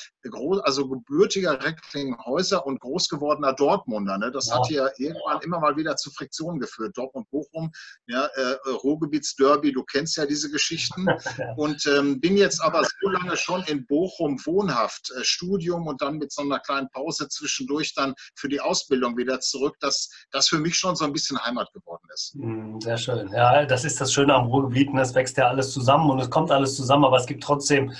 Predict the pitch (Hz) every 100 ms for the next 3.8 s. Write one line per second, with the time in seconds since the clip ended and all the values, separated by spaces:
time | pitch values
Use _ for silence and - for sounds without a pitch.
0 | - - - 123 143 135 - 127 127 127
1 | 123 123 127 123 117 117 - 117 131 131
2 | 120 120 - - - 123 120 120 117 143
3 | 143 127 120 135 147 143 127